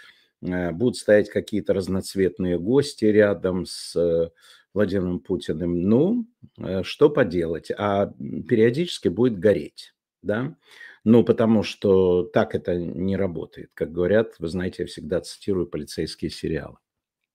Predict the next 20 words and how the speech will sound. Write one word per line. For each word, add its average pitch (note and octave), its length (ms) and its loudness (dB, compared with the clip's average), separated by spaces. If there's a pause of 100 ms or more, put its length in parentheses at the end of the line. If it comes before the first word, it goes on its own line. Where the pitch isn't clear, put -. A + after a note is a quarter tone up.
(1120)
Значит, B2 440 4
средства E3+ 400 8
массовой A#2+ 400 4
информации C3 1040 4
на G2+ 240 4
фоне G#2 800 4 (460)
гипотетического G#2 1400 0
какого-то F#2 520 -2
приближения F#2+ 760 0
мирного F#2 420 0
процесса B2+ 800 0 (520)
и G2+ 440 6
то, A2+ 220 4
что, - 260 -2
может G2+ 600 4
быть, F#2 280 -2
удастся F2+ 460 -2
договориться F2+ 480 -6
с - 100 -10
Путиным, F2 640 -6